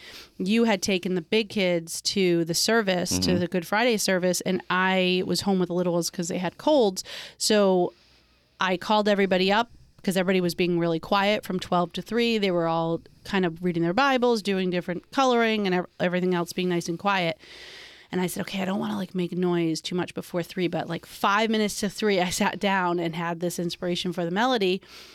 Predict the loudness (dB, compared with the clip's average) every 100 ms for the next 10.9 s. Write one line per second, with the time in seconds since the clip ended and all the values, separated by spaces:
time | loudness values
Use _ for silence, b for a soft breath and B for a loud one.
0 | B B 0 2 4 4 4 4 0 -2
1 | -4 0 0 0 2 2 0 -4 -20 _
2 | -8 -6 0 2 4 2 0 -4 _ _
3 | -4 0 2 2 2 2 0 -4 _ -2
4 | 0 0 -2 0 2 0 0 -4 -6 -14
5 | _ -6 -4 0 -2 -2 -8 -12 -14 -20
6 | -14 -10 -10 -12 -16 -6 -2 -2 -2 -4
7 | -2 0 0 0 -2 -2 -2 -2 0 -2
8 | -2 -2 -4 -6 -6 -4 -4 -4 -6 -6
9 | -4 -4 -4 -4 -4 -4 -4 -4 -6 -4
10 | -4 -4 -4 -4 -4 -2 0 0 -2